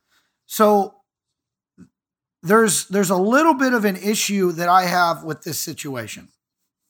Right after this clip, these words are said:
because based on the rule book, it, you have to call it a pin, and we have to admit that. There's no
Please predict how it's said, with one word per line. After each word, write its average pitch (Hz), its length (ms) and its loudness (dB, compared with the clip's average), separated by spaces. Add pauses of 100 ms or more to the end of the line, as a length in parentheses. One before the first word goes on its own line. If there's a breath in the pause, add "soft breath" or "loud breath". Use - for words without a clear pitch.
(280)
because 185 480 2 (640 soft breath)
based 254 380 4
on 277 200 6
the 214 80 2
rule 208 280 4
book, - 400 -10 (1120)
it, 180 220 0
you 190 180 4
have 208 280 4
to 214 80 -2
call 180 340 0
it 165 60 -6
a 160 60 -8
pin, 151 380 -4
and 175 240 -6
we 180 140 0
have 180 280 2
to 185 120 -2
admit 185 380 -4
that. 147 220 -6
There's 156 220 -8
no 185 440 -2